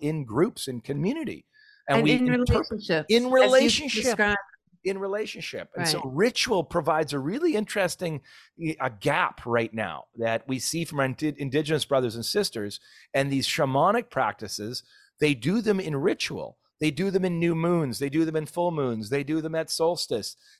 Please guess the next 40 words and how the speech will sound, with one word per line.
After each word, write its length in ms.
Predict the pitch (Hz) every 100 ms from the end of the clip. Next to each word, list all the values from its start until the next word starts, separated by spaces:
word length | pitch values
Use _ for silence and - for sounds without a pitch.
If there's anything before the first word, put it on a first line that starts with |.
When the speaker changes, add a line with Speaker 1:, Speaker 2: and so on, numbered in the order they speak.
| -
Speaker 1:
They 80 | 147
have, 360 | 156 151 135 - _ -
you 120 | 156
know, 320 | 151 147 147 147
a, 140 | 139 -
Speaker 2:
They're, 80 | 262
Speaker 1:
they 100 | 190
Speaker 2:
and 120 | 269
they're 100 | 269
part 380 | 262 - 285 277
of 120 | 254
life 440 | 262 233 170 170
in 160 | - 220
an 80 | 214
Speaker 1:
part 240 | - 220
of 80 | 220
Speaker 2:
ongoing 320 | 220 214 208
work. 140 | 208 185
Speaker 1:
life. 260 | - - _ _ _ _ -
Yeah. 200 | 98 92 -
Speaker 2:
Yeah. 120 | 190 - - -
Speaker 1:
Like, 260 | 113 117 - -
can 120 | 233
you 140 | 262 240
imagine 480 | 165 156 170 165
a 60 | 135
world, 360 | 127 143 139 117
not, 220 | 147 -
not, 380 | 139 165 202 151
not 320 | 147 170 190
a 20 |
psychedelic 580 | 156 160 151 139 139 131
world 320 | 123 135 135
of 80 | 117
medicalization, 1040 | 113 123 143 131 110 107 117 156 - 104 - - -
but, 300 | - 170 -
but 120 | 151 165
a 80 |
world 400 | 147 135 165 196
where 260 | 170 156